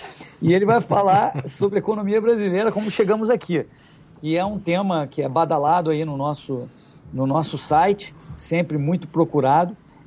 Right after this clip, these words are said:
é, e tô curioso pra saber o que, que ele vai agregar, é, em relação ao que ele já tem escrito.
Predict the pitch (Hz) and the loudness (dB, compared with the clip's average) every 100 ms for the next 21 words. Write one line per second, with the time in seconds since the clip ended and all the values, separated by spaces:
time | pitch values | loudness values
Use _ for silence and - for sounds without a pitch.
0 | - 135 135 131 131 135 127 160 156 170 | -2 2 4 2 2 0 0 -2 0 0
1 | 147 151 156 156 165 160 - 147 131 160 | 2 2 0 -2 -2 -2 -2 -2 0 0
2 | 185 190 170 170 185 170 160 139 151 160 | 0 0 2 2 2 2 2 2 2 0
3 | 165 - - - - 139 143 143 156 139 | -4 -18 -20 -16 -4 -2 0 2 0 0
4 | 156 160 165 156 165 165 180 - 143 113 | -2 -2 0 0 -2 -2 -4 -2 -2 -2
5 | - | -4